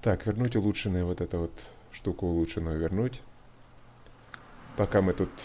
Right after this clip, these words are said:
вроде бы как с вами так, ничего так, ну, досуг немножко подкачаем. Вот смотрите, как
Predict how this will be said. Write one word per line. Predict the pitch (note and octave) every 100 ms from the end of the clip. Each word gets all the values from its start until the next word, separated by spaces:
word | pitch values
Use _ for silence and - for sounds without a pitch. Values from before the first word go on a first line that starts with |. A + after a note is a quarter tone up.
| -
вроде | G2 F#2 F2+ F2+
бы | F2
как | E2+ -
с | -
вами | F2 E2+
так, | E2+ D#2+ F#2
ничего | F2+ - E2+
так, | D#2+ - - - -
ну, | A2 F2+ E2 - F#2+ - - - -
досуг | A2+ B2 - F2 - - - - - - -
немножко | E2 D#2+ D#2 -
подкачаем. | - - - - A#2 G#2 D2 - - - - - - - - - - -
Вот | G#2 F#2+
смотрите, | A2 A2+ G#2+ F2+ F2
как | - G#2 -